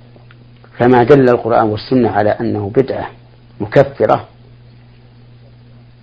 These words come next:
كالذي يعتقد أن من أوليائه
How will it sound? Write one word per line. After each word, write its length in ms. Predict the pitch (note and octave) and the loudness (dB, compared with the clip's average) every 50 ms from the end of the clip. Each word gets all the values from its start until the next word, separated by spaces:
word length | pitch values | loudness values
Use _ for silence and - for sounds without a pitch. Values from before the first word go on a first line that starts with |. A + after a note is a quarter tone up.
| - - - - - - - - - - | -20 -20 -20 -20 -20 -20 -20 -20 -18 -8
كالذي 340 | - B2+ A#2+ A#2+ A#2+ A#2 A2+ | -4 0 0 2 2 2 2
يعتقد 460 | A2+ G#2+ G#2 - - B2+ - A#2 - - - - - - - - - - - - - - - - - - - - - - - - - | 2 2 2 2 -2 -2 -2 -4 -8 -8 -10 -20 -20 -20 -20 -20 -20 -20 -20 -20 -20 -20 -20 -20 -20 -20 -20 -20 -20 -20 -20 -8 -4
أن 240 | A#2+ B2 B2+ B2 A#2+ | 0 0 2 2 2
من 160 | A#2+ B2 B2 | 2 2 0
أوليائه 560 | - A#2+ A2 A2 A2+ A#2 A#2+ A#2 A2+ - G2+ | 0 0 0 2 4 4 6 6 4 2 0